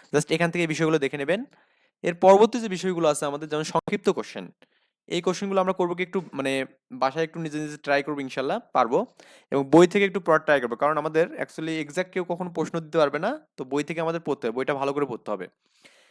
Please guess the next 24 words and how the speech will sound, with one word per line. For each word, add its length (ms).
এর 120
মধ্যে 180
ইম্পর্টেন্ট 380
যে 60
কোশ্চেনটা 360
এখানে, 180
"সমদ্রুতিতে 1080
বৃত্তাকার 480
পথে 240
ঘূর্ণায়মান 420
কোনো 160
বস্তুর 360
ত্বরণ 320
ব্যাখ্যা 240
করো", 220
এটা 160
আমাদের 160
ত্বরণ 260
মান 160
কিন্তু 180
জিরো 180
হবে 180
এখানে, 200
কারণ 380